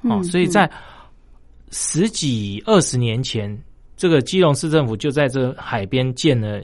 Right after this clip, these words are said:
Speaker 1: 脚踏车道。
Speaker 2: 嗯。
Speaker 1: 好，那近年来它又修了很多设施，哈，反，我觉得修了以后反而不顺畅，哦。不过你只要在这个，
Speaker 2: <laughs>
Speaker 1: 沿着这个海岸公路走，哦，
Speaker 2: 嗯。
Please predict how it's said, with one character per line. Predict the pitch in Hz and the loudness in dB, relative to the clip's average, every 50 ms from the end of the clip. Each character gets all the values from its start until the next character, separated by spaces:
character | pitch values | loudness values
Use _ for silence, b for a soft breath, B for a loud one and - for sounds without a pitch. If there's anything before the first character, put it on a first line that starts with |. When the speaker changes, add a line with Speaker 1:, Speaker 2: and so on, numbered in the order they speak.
| - | -12
Speaker 1:
脚 | - - 101 98 | -12 -10 -8 -6
踏 | 110 123 113 | -4 -6 -6
车 | - - 120 110 101 | -6 -6 -6 -6 -6
道。 | - 123 101 87 - - - - | -4 -6 -6 -6 -8 -14 -12 -8
Speaker 2:
嗯。 | - 220 214 202 185 170 156 - 101 | -4 -4 -2 -2 -4 -6 -8 -8 -6
Speaker 1:
好， | 113 101 98 | -6 -4 -2
那 | 131 175 190 165 | 2 2 2 2
近 | - - 240 214 175 | 2 2 4 4 6
年 | 151 143 135 135 | 6 4 4 4
来 | 135 127 127 | 4 2 2
它 | 123 131 165 175 | 2 0 0 0
又 | 170 156 | 2 0
修 | 147 - - 160 160 | 0 2 4 4 4
了 | 156 135 | 4 4
很 | 120 123 101 | 0 -2 -4
多 | 98 113 120 127 | -2 -2 -2 -2
设 | 127 - - 151 127 110 | -2 -2 -2 0 0 0
施， | 101 - - - 107 104 104 107 | -2 -4 -8 -10 -10 -8 -8 -6
哈， | 101 110 98 95 - - | -6 -8 -8 -8 -10 -10
反， | - - 135 120 123 - B B B B B B B | -4 -4 -2 -2 -4 -6 B B B B B B B
我 | 143 143 | -2 2
觉 | 147 226 226 | 4 6 6
得 | 214 | 6
修 | - - 214 208 208 | 6 6 6 6 6
了 | 190 156 | 6 6
以 | 127 | 4
后 | 127 160 147 | 4 2 2
反 | - 143 120 107 | 2 0 -2 -2
而 | 117 123 120 - - | -2 -4 -4 -6 -8
不 | - 131 123 | -6 -4 -4
顺 | - - 175 160 123 117 | -2 0 0 0 0 0
畅， | - - 135 113 98 95 92 | -2 -2 -4 -4 -4 -4 -8
哦。 | 95 95 92 95 | -12 -12 -10 -8
不 | 185 160 | -6 0
过 | 165 208 220 185 143 - - B B B B B - | 6 6 8 8 6 2 -2 B B B B B 2
你 | 160 208 | 2 2
只 | 208 - 160 | 4 4 6
要 | 175 180 175 | 6 6 6
在 | 151 190 180 165 | 6 4 4 4
这 | 151 147 156 135 | 4 2 0 0
个， | 139 131 127 123 120 120 117 117 - - - | 2 4 4 4 2 2 0 -4 -6 -14 -20
Speaker 2:
<laughs> | - _ - | -18 _ 2
Speaker 1:
沿 | 147 139 156 180 | 4 6 6 6
着 | 170 185 165 | 4 2 2
这 | 156 180 | 2 2
个 | 160 156 147 135 120 | 2 4 2 2 2
海 | - - 113 113 | 2 0 2 2
岸 | 143 147 135 | 2 2 2
公 | 131 131 127 139 | 2 2 2 2
路 | 147 135 120 | 0 -2 -4
走， | - - - 107 87 | -4 -4 -6 -6 -6
哦， | 87 90 98 95 90 - | -6 -10 -10 -8 -6 -6
Speaker 2:
嗯。 | 196 185 185 170 165 165 170 | -6 -6 -6 -8 -12 -12 -14